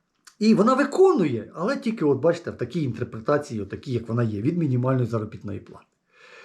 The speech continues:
Тобто сорок відсотків, навіть тепер, якщо буде десять тисяч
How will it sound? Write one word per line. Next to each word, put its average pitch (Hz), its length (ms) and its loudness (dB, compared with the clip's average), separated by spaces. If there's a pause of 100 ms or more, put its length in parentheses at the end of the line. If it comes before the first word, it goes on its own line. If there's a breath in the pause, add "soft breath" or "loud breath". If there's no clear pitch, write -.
(340 loud breath)
Тобто 131 480 2 (1800)
сорок 233 320 4
відсотків, 160 520 0
навіть 165 200 0
тепер, 170 240 0
якщо 147 220 -4
буде 139 200 0
десять 151 420 0
тисяч 208 600 -2